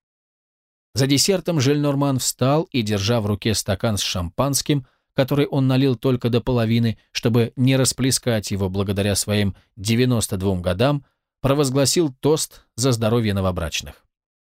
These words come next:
«Вам сегодня придется выслушать две проповеди», — вскричал он.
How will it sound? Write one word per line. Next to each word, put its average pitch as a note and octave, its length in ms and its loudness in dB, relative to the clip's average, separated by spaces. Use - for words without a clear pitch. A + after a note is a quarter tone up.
«Вам C#3 300 0
сегодня D#3 520 0
придется D3 480 -2
выслушать C#3 720 -2
две A#2 320 0
проповеди», — E2 680 -4
вскричал F#2+ 560 -2
он. C#2+ 200 -10